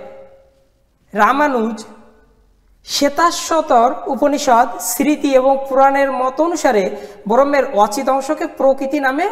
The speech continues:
অভিহিত করেছেন। তাহলে রামানুজ শ্বেতাশ্বতর উপনিষদ, স্মৃতি এবং পুরাণের মত অনুসারে ব্রহ্মের অচিত অংশকে প্রকৃতি নামে অভিহিত করেছেন। এই প্রকৃতি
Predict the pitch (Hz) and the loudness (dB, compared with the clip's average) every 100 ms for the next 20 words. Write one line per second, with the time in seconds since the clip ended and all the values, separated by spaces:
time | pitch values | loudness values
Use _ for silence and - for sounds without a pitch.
0 | - 214 214 214 196 151 143 - 120 - | -2 -2 -4 -4 -6 -6 -8 -10 -16 -20
1 | _ - _ 196 220 330 240 208 233 277 | _ -20 _ -2 0 2 4 4 4 4
2 | 285 226 247 - - - - _ _ _ | 4 0 -2 -8 -18 -20 -20 _ _ _
3 | - 233 240 302 302 - 302 254 233 302 | -4 -2 0 0 0 -6 0 4 4 2
4 | - 254 285 285 294 311 320 311 - - | -6 -6 -2 -2 0 0 -2 -8 -10 -8
5 | 269 294 285 294 302 254 254 262 226 233 | -4 -2 0 -2 0 2 2 2 -2 -2
6 | 220 220 277 285 320 240 190 220 277 254 | -4 -2 -4 0 0 0 0 -2 -2 -4
7 | 202 214 302 311 311 311 294 - 180 277 | -4 -4 -4 -2 -2 0 -2 0 -2 -2
8 | - - - - - 240 269 285 302 269 | -8 -18 -20 -14 2 4 4 0 0 0
9 | 285 403 - 233 208 294 403 466 - - | 0 -4 -6 -4 -2 -2 -2 -4 -6 2
10 | 247 226 139 120 - - _ _ _ _ | 2 2 -6 -8 -14 -20 _ _ _ _
11 | _ _ _ _ _ _ _ _ _ _ | _ _ _ _ _ _ _ _ _ _
12 | - - 320 330 302 302 311 311 294 269 | -20 -2 -2 0 2 2 2 -2 -2 -2
13 | 294 | -6